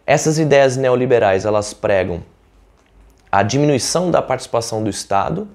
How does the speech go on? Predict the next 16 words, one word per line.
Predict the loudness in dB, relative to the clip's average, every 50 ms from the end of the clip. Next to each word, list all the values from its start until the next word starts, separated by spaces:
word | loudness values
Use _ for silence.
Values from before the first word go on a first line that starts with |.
| _ _ _ _ _ _ _ _ _ _
e | 0 2
o | 4
aumento | 4 4 4 2 2 0 0 0 -2 -6 -8 -12 -12 -12 -20 _ _ _ _ _ _ _ _ _
da | -4 2 4 4
organização | 4 4 4 2 0 -2 0 0 0 0 0 -2 -4 -2 -2
da | -2 -2
sociedade | -4 -6 -8 -6 -6 -4 -2 -2 -2 -2 -2
através | -4 -2 -4 -4 -2 0 -2 -2 -2 -4 -6 -12 -16 _ _ _ _ _ _ _ _ _ _ _ _ _ -20 _
da | 0 2 4 4 2 0 -4 -4
iniciativa | -4 -2 0 2 2 2 2 0 -4 -6 -6 -4 -4 -2 -2 -2
privada. | -2 -2 -4 -4 -2 -2 -2 -2 -4 -6 -8 -12 -14 _ _ _ _ _ _ -20 _ _ _
Como | -2 0 0 2
consequências | 2 0 -2 0 0 -2 -4 -2 0 0 2 2 2 0 -2 -2 -2 -2 -2 -4 -8 -14 _ _ _ _ _ _ _ _ -4
das, | 2 2 2 2 2 -4 -12 -16 _ _ _ _ _ _ _ _ _ _ _ _ _ _ _
da | -2 -2 0
globalização | 2 4 4 4 6 4 2 2 0 -2 -4 -4 -4 -4 -4 -4 -4 -6 -8